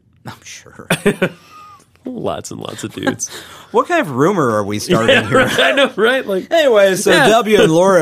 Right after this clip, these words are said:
Speaker 1: are swingers.
Speaker 2: That's
Speaker 1: Yeah.
Speaker 2: You know, it really wouldn't surprise me.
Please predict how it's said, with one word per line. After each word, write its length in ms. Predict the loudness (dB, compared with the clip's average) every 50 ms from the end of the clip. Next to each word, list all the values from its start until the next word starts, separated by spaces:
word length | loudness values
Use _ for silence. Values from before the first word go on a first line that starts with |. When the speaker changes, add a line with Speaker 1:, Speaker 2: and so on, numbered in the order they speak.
| 2 0
Speaker 1:
are 60 | -2
swingers. 600 | -4 -6 -2 0 0 0 2 0 0 -2 -2 0
Speaker 2:
That's 120 | 0 2 2
Speaker 1:
Yeah. 680 | 2 2 2 2 0 0 -2 -2 -4 -6 -8 -10 -12 -8 -4
Speaker 2:
You 80 | 0 2
know, 320 | 2 2 4 4 2 2 2
it 120 | -4 -10 _ _ _ _ _ -2
really 200 | 0 2 2 4
wouldn't 200 | 2 2 0 -2
surprise 480 | -4 -6 -4 -2 -2 0 0 -2 -2 -4
me. 320 | -4 -6 -6 -8 -12